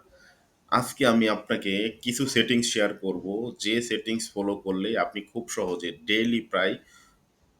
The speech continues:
এক হাজার থেকে পাঁচ হাজার ফলোয়ার বাড়াতে পারবেন। কি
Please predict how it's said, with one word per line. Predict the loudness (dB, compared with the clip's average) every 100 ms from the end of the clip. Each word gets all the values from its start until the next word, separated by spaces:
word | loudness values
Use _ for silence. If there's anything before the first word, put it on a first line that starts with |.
| _
এক | 4 4 6
হাজার | 4 4
থেকে | 2 -2
পাঁচ | 0 0 0
হাজার | 0 -2
ফলোয়ার | -2 -2 -2 -2
বাড়াতে | -2 -4 -4
পারবেন। | -6 -6 -6 -12 -18 _ -20 _ -20
কি | -4